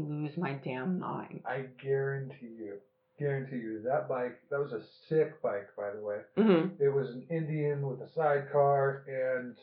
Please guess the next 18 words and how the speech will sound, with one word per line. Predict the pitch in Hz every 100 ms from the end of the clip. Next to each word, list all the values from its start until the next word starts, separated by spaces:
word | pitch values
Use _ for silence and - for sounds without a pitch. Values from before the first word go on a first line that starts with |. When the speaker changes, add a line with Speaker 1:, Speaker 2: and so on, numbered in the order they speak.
| _ -
Speaker 2:
it | 139 -
had | 135 127 123 -
Tom | 139 123 120
Tom's, | 123 117 104 - - - -
like, | 120 - 131
logo | 127 123
Speaker 1:
Logo. | 156 143 139 139 147 156
Speaker 2:
on | 127 120
it. | - - _ _ _ _ _ _ -
Just | - -
because | 156 165 151
it | 147
had | 151 151 151
Tom | 156 151
Tom's | 165 165
logo | 175 156 135 123
on | 120 120
it | 117